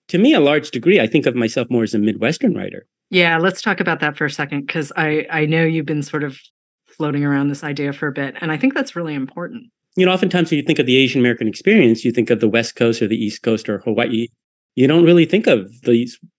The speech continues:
Speaker 1: flyover states. And, you know, for my family, which has been there since the late eighteen hundreds.
Speaker 2: Right.
Speaker 1: I mean, I jokingly say that, you know, my grand-, my great-great-grandfather had gone from Canton, China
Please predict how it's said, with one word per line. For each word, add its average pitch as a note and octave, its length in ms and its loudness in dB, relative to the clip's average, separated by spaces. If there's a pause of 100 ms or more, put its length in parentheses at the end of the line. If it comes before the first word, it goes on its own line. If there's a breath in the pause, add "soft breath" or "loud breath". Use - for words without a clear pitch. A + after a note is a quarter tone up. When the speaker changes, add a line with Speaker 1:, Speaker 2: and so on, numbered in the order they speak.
(140)
Speaker 1:
flyover A#2+ 400 2
states. G2 440 -8
And, A2 400 0 (480)
you C3+ 80 0
know, C3+ 80 4
for C3+ 140 2
my C3 180 2
family, A2 560 2
which B2 300 -2
has A2 120 -4
been A3 220 4
there C#3 100 6
since A#2 220 2
the A2 60 0
late A#2 260 2
eighteen A#2+ 260 2
hundreds. C#3+ 560 0 (140)
Speaker 2:
Right. F3 400 -4 (280)
Speaker 1:
I A#2+ 40 0
mean, A#2+ 260 6
I C3+ 160 0
jokingly D#3 400 4
say D#3 300 4
that, A2+ 200 0
you B2+ 80 0
know, B2 60 2
my A2+ 180 -2 (360)
grand-, D#3 420 2
my A#2 160 -2
great-great-grandfather C#3+ 1000 2
had A2 160 -6
gone B2 200 -4
from A2+ 160 0
Canton, C3 480 0
China C3+ 440 0